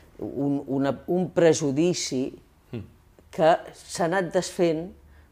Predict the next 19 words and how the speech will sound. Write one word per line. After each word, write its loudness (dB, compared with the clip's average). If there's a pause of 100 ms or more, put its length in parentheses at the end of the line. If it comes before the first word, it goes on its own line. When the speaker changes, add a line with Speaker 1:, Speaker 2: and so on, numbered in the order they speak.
Speaker 1:
però -2
que -2
era 2
brutal, 2
perquè -4
és -8
que 0 (800)
a -6
mi 2
quan 6
em 2
deien 2
la 2
paraula 2
empresari -2
deia, 2
"Però -8
escolta, -4
l'empresari -2